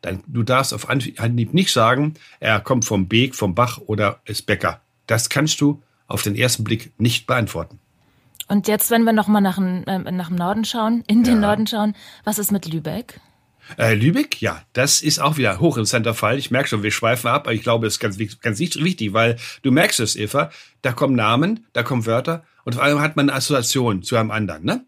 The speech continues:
Speaker 1: Ja, Lübeck ist ein überaus interessanter Fall. Das ist nämlich eigentlich, na, ganz sicher ein slawischer Name.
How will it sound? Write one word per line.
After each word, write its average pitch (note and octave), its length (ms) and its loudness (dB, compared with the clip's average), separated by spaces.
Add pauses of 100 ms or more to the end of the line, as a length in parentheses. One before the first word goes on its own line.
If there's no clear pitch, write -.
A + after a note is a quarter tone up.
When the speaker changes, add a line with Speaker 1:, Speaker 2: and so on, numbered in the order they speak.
(220)
Speaker 1:
Ja, D3+ 200 2
Lübeck E3 400 0
ist A#2+ 100 -2
ein A#2 160 -2
überaus C#3+ 400 0
interessanter G#2+ 560 -2
Fall. - 320 -2 (300)
Das B2 180 2
ist - 60 -2
nämlich A#2 340 2
eigentlich, F#2+ 500 -2
na, G2+ 160 0
ganz F#2+ 200 -2
sicher D#3 320 0
ein A2 300 -4
slawischer F#2+ 580 -2
Name. E2 300 -10